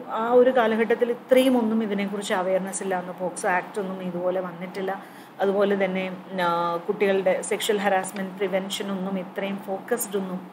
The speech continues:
അല്ല. പക്ഷേ ആ കാലഘട്ടത്തിൽ നടന്ന കാര്യങ്ങളാണിത്. അപ്പോൾ ഇങ്ങനെയുള്ള കുറേ എക്സ്പീരിയൻസ് ആണ് actually, ആ, എൻ്റെ റിസർച്ചിലേക്ക് എന്നെ നയിച്ചത് ഇങ്ങനത്തെ കുറച്ച് എക്സ്പീരിയൻസുകളാണ്.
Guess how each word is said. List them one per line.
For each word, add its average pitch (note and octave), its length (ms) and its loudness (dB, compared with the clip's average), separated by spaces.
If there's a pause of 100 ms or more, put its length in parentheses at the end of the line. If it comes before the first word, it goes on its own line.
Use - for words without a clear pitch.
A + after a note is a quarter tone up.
അല്ല. C#3+ 260 -10 (720)
പക്ഷേ F#4 380 0 (320)
ആ G3 100 2
കാലഘട്ടത്തിൽ A3 720 0
നടന്ന G3 400 -6
കാര്യങ്ങളാണിത്. D3 600 -6
അപ്പോൾ - 260 -8
ഇങ്ങനെയുള്ള C4+ 540 4
കുറേ G#3+ 300 0
എക്സ്പീരിയൻസ് G#3+ 720 0
ആണ് F3 200 -4
actually, G3+ 380 -6 (440)
ആ, E3+ 260 2 (160)
എൻ്റെ B3 220 4
റിസർച്ചിലേക്ക് A#3+ 960 4
എന്നെ G3 160 -2
നയിച്ചത് F#3+ 760 -2 (200)
ഇങ്ങനത്തെ F3+ 400 -4
കുറച്ച് E3+ 360 -8
എക്സ്പീരിയൻസുകളാണ്. - 960 -10